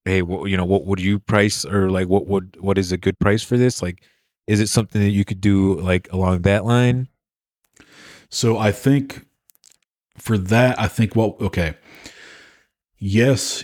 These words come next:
Speaker 2: you could ask it for help pricing, but I don't think it would be able to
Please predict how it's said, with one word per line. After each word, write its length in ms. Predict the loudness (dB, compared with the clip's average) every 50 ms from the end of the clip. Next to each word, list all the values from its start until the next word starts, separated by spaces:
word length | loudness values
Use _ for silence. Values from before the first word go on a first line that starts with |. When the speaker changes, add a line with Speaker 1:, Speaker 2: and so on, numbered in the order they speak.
| -10 -6
Speaker 2:
you 200 | -2 0 0 0
could 180 | 0 -2 -4 -2
ask 420 | 0 0 2 2 2 0 -2 -2 -2
it 260 | -2 -2 -4 _ -20
for 560 | -14 -6 -2 0 2 2 4 2 2 0 0
help 400 | 0 0 0 0 0 -2 -6 -8
pricing, 640 | -4 -2 0 0 0 0 -2 -4 -6 -6 -8 -10 -12 -16 -20 _ _ _ _ _ _ _ _ _ _ _ _ _ _ _ _ _ _ _ _ _ _ _ _ _ _ _ _ _ _ _ _ _ _ -16 -16 -16 -10 _ 2
but 500 | 2 4 4 4 0 -2 -4 -12 _ _ -4
I 160 | 0 0 0 0
don't 380 | 0 0 0 0 0 0 -4
think 480 | -4 0 0 2 2 0 -2 -6 -16 -14 -10
it 80 | -8 -6
would 220 | -4 -4 -4 -2
be 200 | 0 0 0 2 2 2 2
able 260 | 2 0 0 -2 -2
to 760 | -4 -6 -8 -4 -2 0 0 2 2 2 0 0 -2 -4 -6